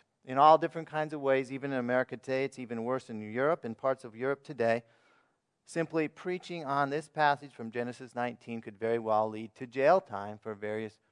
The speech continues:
preachers in various countries in Europe today. And yet the Bible is clear. From Genesis to Revelation, homosexual behavior is sin,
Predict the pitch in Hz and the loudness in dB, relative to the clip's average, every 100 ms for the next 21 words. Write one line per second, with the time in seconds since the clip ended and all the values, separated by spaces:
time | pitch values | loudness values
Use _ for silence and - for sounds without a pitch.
0 | _ 120 113 110 101 104 98 104 104 104 | _ -12 -10 -14 -14 -14 -10 -8 -8 -10
1 | - - 104 - 98 95 95 104 113 107 | -12 -10 -10 -12 -20 -18 -14 -6 -2 -2
2 | _ - 98 104 101 110 120 120 110 113 | _ -12 -2 -2 -2 -2 -4 -2 0 2
3 | 117 131 123 - 208 170 - _ _ _ | 2 -2 -8 -12 -6 -6 -8 _ _ _
4 | _ - 127 139 147 151 165 156 180 165 | _ -16 -6 0 2 0 -4 -10 0 6
5 | 165 165 139 120 120 131 123 117 131 139 | 6 6 2 0 -2 -8 -8 -4 -4 -2
6 | 139 131 143 120 123 107 113 113 120 120 | -4 -4 -6 -12 -10 -6 -8 -6 -8 -10
7 | 104 - 170 165 | -12 -12 -8 -8